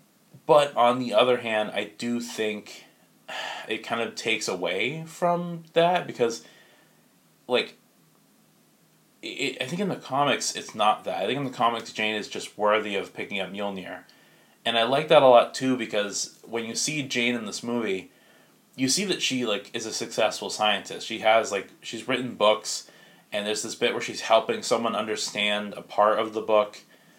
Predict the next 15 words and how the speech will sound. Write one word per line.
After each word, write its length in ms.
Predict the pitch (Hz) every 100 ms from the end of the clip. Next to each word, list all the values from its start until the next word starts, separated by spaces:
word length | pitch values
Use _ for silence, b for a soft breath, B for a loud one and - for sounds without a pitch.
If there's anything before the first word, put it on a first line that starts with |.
| b b -
um, 460 | 98 90 87 87
and 120 | - 92
she, 160 | 113
you 240 | 101 95 110
know, 300 | 87 85 - - _ _ _ _ _ _ _ _ -
she, 220 | 127 180 -
she 180 | 139
has 220 | 120 117 117
this, 160 | 113
like, 160 | 113 107
scientist 720 | - 107 110 110 101 - -
cool 280 | - 110 107
mentality, 840 | 104 101 - 101 107 107 101 104 B B B B B -
and, 320 | 107 101 92 - _ _
like, 240 | 107 98